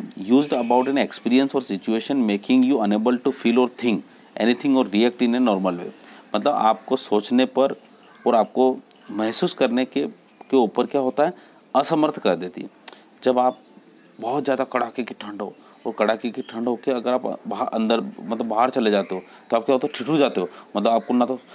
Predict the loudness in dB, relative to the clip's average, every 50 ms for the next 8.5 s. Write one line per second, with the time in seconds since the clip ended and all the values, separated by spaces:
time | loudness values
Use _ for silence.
0 | -20 -20 -18 -4 -2 2 2 4 2 4 4 2 2 2 2 0 0 2 2 2
1 | 2 4 2 2 2 2 0 0 0 -2 -2 0 -2 -4 -4 -2 -2 -2 -2 -2
2 | -2 -2 -4 -2 -4 -4 -6 -2 0 0 0 0 2 2 2 2 2 0 -4 -6
3 | -2 -2 -2 -2 0 0 0 0 0 0 -4 -8 -14 -16 -20 -20 -10 -6 -2 0
4 | 0 0 0 -2 -4 -2 0 0 0 2 2 2 0 2 0 -4 -2 -2 -2 0
5 | 0 -2 -2 0 0 0 0 0 -2 -2 -2 -6 -12 -12 -12 -12 -12 -14 -16 -20
6 | -20 -20 -20 -20 -2 0 2 2 2 0 0 0 0 0 0 0 0 0 2 2
7 | 2 4 4 2 0 0 0 0 0 0 0 -2 -2 -6 -10 -12 -12 -8 -2 2
8 | 4 4 6 6 4 2 2 -2 -8